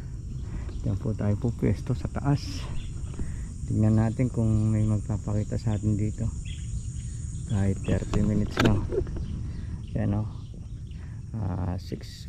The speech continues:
forty-five na po. Seven fifteen. Tignan natin. Pag wala tayo nakita, lipat tayo.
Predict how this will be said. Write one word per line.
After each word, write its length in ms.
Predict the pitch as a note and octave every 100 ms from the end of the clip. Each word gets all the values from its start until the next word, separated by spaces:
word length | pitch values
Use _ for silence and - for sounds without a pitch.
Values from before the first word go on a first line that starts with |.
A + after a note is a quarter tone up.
| -
forty-five 560 | - - F2 - G#2+
na 80 | G2+
po. 240 | G#2 C#3+ - - - - - - - - - - - - - -
Seven 800 | - A2+ G#2+ G2+ A2 G#2+ G#2+ G#2 - - - - - -
fifteen. 480 | G#2+ - B2 G#2+ G2+
Tignan 320 | - G2 F#2+ F#2+
natin. 400 | F#2+ - F#2 F2+ - - - - - - - -
Pag 140 | - G2+
wala 160 | F#2 F#2
tayo 160 | - G2+
nakita, 400 | F#2+ F#2+ F#2 - - - -
lipat 300 | A2 - -
tayo. 320 | - F2 F2+